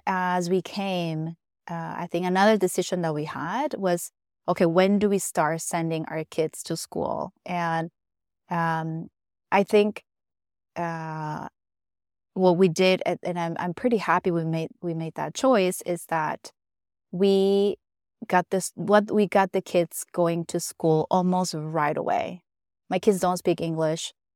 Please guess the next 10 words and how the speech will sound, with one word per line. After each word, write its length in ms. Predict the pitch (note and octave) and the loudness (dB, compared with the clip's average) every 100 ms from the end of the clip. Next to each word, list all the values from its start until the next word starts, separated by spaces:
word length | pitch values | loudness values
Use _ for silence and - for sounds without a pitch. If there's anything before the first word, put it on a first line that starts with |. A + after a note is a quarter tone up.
| _ | _
My 160 | F3+ E3 | -8 -8
ski-, 400 | E3 - - E3+ | -8 -12 -2 -2
my, 160 | F3+ E3 - | -2 -4 0
I, 180 | F3 F3+ - | 2 2 0
I 140 | F#3 | -2
knew 340 | F3+ F3+ F#3 | 0 0 0
that 280 | F3+ F3+ D#3+ | 4 4 4
they 100 | E3+ | 2
would 180 | E3 E3 | 2 0
have 400 | - E3 E3 E3 | -2 0 0 -2